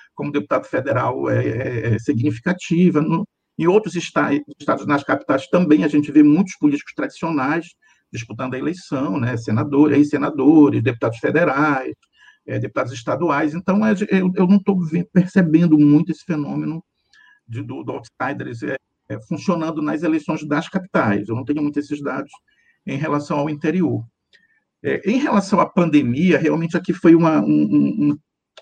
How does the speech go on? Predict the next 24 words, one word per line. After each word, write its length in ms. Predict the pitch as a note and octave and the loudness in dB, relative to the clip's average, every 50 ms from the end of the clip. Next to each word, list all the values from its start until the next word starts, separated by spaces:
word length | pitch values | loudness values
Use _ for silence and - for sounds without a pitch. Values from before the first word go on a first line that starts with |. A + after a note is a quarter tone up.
| - | -10
um 80 | - A#2+ | -8 -4
processo 380 | A#2+ D3+ C#3+ - D#3+ D#3+ D#3+ D3 | -4 -4 -4 -2 -4 -6 -4 -6
muito 180 | D3 - - | -6 -4 -4
grave, 220 | F#3 C#3+ C3+ D#3+ - | -4 -4 -4 -4 -2
foi 100 | D#3 D3 | -2 -2
um 40 | |
total 300 | C#3+ D#3 D3 - D#3+ E3+ | 0 -2 -2 0 0 0
descontrole, 960 | D#3+ F3 F#3 - - G3 F3 F3+ - - E3 D3 D3+ F3+ G3+ F#3+ C#3 A#2+ A2+ A2+ A#2 _ _ _ _ _ _ - | 0 -2 -4 -2 0 0 0 0 0 2 6 6 6 6 6 2 2 0 -4 -6 -6 _ _ _ _ _ _ -4
né, 220 | - A#2+ C#3 C#3 | -4 -2 -2 -2
de, 120 | F#3 - A#2+ G2+ G2+ B2 | -4 -6 -8 -8 -8 -8
em, 100 | A#2+ A2 - | -8 -10 -10
em 120 | - C#3+ - | -12 -14 -8
termos 320 | - C3 A#2 A#2 B2+ A2 | -6 -6 -6 -6 -8 -10
de, 320 | - - - B2 B2 A#2 | -12 -14 -12 -6 -4 -2
da, 220 | G#2+ A2+ G#2+ A2 A2+ | 0 0 0 0 0
da, 220 | G#2 G#2 A2 A2+ | 0 -2 -2 -2
da, 320 | G#2+ A2 A2 A2+ A2+ A2+ - _ _ _ - - _ - | -2 -4 -4 -4 -4 -6 -8 _ _ _ -20 -20 _ -6
das 180 | - A2 A#2 | -2 -2 -2
políticas 500 | A#2 - D3 B2+ C3+ B2+ - - C3 A#2 | -2 -2 -4 -4 -4 -6 -4 -4 -4 -2
públicas, 400 | - - D#3+ D3+ D3+ - D3 - | 2 2 2 2 2 -2 -6 -4
tanto 240 | - - G3 G3+ - | 0 4 4 4 4
do 120 | D#3 E3 D3 | 4 2 2
governo 280 | C#3+ D3 C#3+ C3+ C#3+ | 2 2 2 0 -2
estadual 440 | - - - C3+ A2+ A2 G#2+ A2 A2 | -2 -2 -2 -2 0 0 0 0 0